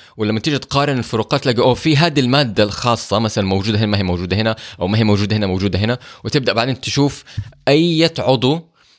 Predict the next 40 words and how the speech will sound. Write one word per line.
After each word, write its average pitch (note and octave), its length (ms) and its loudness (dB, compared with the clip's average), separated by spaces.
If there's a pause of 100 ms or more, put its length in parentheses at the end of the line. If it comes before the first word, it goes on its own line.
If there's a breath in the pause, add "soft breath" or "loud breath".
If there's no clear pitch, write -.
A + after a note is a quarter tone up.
(280 soft breath)
آه، G2+ 360 2
اللي A2 120 2
هو B2 60 4
بيطلع A#2 360 2
هذه G#2 200 -2
المادة، F#2+ 320 0
تبدأ A2 240 -6
تشيله A2 340 0
وتحط - 280 -4
فيها G2+ 160 -2
ما F#2 100 0
كذا. A#2+ 280 -2 (400 loud breath)
بعدين D3 600 0 (400)
في - 160 -2
هذا C#3 200 0
العضو B2+ 240 4
نفسه C#3 260 2
تبدأ A#2 240 0
تشوف A2+ 280 -4
أي D#3 160 6
خلية، A2+ 360 0
يعني F#2+ 140 2
مثلًا A#2+ 460 0
البنكرياس A2 640 0
في C3 140 -2
نوعين C3+ 260 2
من C#3 60 -2
الخلايا، D2 580 -4
مو B2+ 140 2
البنكرياس A#2 500 0
فقط G#2 320 -4
يطلع، F#2 420 0 (360 loud breath)
آه، F#2+ 220 -2
أنسولين، G2 420 0
لا، A2+ 120 2
البنكرياس A2 580 0
عنده A#2+ 200 0
نوعين A#2 260 2
من G#2 60 0
الخلايا. E2+ 500 -2